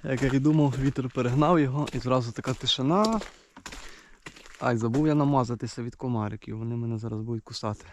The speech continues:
Вітру нема. Добре, йду назад. От, і я зараз зайду з тої сторони. Я трошки під'їхав ближче, з тої сторони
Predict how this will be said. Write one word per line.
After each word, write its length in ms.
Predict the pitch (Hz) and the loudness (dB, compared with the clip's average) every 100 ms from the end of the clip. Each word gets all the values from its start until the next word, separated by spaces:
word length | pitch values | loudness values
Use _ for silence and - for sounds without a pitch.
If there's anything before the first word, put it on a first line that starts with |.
| - | -14
Вітру 300 | 113 113 117 | -8 -8 -6
нема. 300 | 107 113 151 147 - - - - - - - - | -4 -2 -2 -4 -12 -16 -14 -14 -16 -18 -14 -6
Добре, 260 | 107 110 104 104 | -4 -2 -4 -4
йду 140 | 113 | -2
назад. 340 | 110 107 113 - - - - - - - - - | 0 0 -2 -4 -14 -12 -8 -6 -8 -10 -12 -6
От, 260 | 117 110 147 | -4 -4 -6
і 240 | 127 123 - - - - - - - - | -4 -4 -6 -14 -20 -18 -10 -10 -8 -4
я 120 | 135 | 0
зараз 180 | 131 120 | 2 2
зайду 260 | 131 127 | 2 0
з 80 | 120 | -2
тої 260 | - 139 123 | 2 2 2
сторони. 460 | - 123 131 135 - | 0 0 2 2 0
Я 60 | 117 | -6
трошки 220 | 123 - - | -6 -6 -8
під'їхав 360 | 120 127 120 | -4 -4 -2
ближче, 340 | 113 135 - 123 | 0 0 -2 -6
з 40 | |
тої 240 | - 120 | -2 -2
сторони 360 | 110 113 117 127 | -2 -2 -2 -2